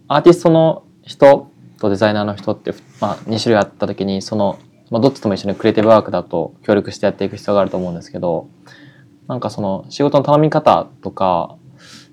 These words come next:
なんか一緒に働く上でこういうふうに、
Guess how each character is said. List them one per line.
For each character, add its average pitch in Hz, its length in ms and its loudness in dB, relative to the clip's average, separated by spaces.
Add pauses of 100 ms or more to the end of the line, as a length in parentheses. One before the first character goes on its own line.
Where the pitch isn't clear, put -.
な 127 80 -12
ん - 20 -8
か 110 60 -6
一 104 100 -8
緒 120 80 -4
に 110 60 -4
働 120 280 0
く 117 360 0 (1300)
上 127 200 6
で 104 140 4
こ - 180 2
う - 40 10
い - 20 8
う 123 40 4
ふ 131 100 -2
う 120 80 2
に、 90 180 -6